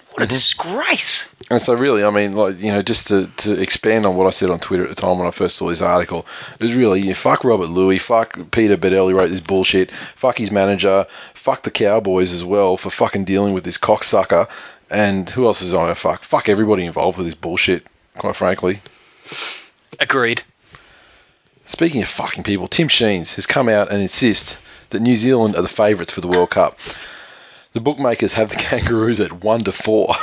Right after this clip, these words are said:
Speaker 2: <laughs> to lift the trophy, but Sheens, in England to support the Festival of World Cups, believes the competition is wide open.
Speaker 1: Festival of World Cups?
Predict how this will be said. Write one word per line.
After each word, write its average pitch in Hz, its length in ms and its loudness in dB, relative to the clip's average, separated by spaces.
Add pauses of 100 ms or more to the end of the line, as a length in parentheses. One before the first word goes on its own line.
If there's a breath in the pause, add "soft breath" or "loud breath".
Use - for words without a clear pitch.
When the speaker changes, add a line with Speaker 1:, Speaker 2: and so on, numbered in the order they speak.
(100)
Speaker 2:
<laughs> - 220 -12
to - 120 2
lift 113 240 2
the - 80 -10
trophy, 98 500 0 (320 loud breath)
but 104 100 -2
Sheens, 131 500 2
in 117 160 2
England 127 260 4
to 98 60 2
support - 360 0
the 90 60 -10
Festival 101 460 0
of 82 100 -4
World 87 240 -2
Cups, - 360 -2 (320 loud breath)
believes 101 300 0
the 98 60 -8
competition 117 540 -2
is 82 100 -6
wide 92 380 2
open. 90 380 -2
Speaker 1:
Festival - 680 -2
of 120 180 -4
World 143 300 0
Cups? - 520 -2